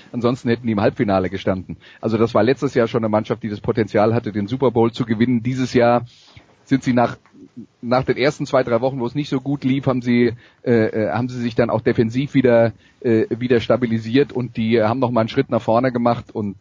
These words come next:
äh, ja, Günther hat's schon gesagt, also im Moment, äh, glaub ich, die,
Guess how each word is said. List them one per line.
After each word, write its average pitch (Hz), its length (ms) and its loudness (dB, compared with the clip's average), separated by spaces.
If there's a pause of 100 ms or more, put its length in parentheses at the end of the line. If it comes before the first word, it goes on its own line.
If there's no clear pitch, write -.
(180)
äh, 101 180 0
ja, 107 160 2
Günther 104 280 -2
hat's 101 120 -4
schon 104 140 -4
gesagt, 101 340 2
also 98 240 -2
im 92 80 -2
Moment, 98 580 -2
äh, 104 180 2
glaub 101 220 0
ich, 101 100 -6
die, 104 280 0